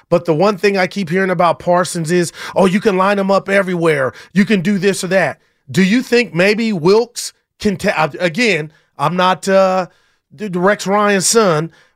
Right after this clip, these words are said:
but do you think maybe there could be something to maybe moving Bosa around that could free him up? Maybe over the center, who they say a lot of times is the weakest link in regard to blocking on the O-line.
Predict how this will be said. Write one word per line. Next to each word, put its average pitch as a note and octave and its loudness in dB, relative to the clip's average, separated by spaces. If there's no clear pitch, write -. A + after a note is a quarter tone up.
but F#3+ 2
do F#3+ 0
you G3 0
think A3+ 0
maybe G#3+ 0
there F3 0
could F#3+ -4
be G#3 -4
something G3+ -2
to F3 -2
maybe F#3+ 0
moving F#3 4
Bosa G3 0
around D#3+ 0
that F#3+ 2
could F3+ -2
free G3+ -2
him E3 0
up? D#3+ 0
Maybe G#3+ 0
over G#3+ 0
the F#3+ -4
center, G3 0
who F#3 0
they E3+ 2
say G3 0
a F#3+ 2
lot F#3 2
of F3+ -2
times F3+ -2
is E3+ 0
the E3+ 2
weakest F3 0
link F#3 -2
in F3+ -2
regard F3 0
to D#3 0
blocking D#3+ -2
on F3 0
the D#3+ 0
O-line. F3 0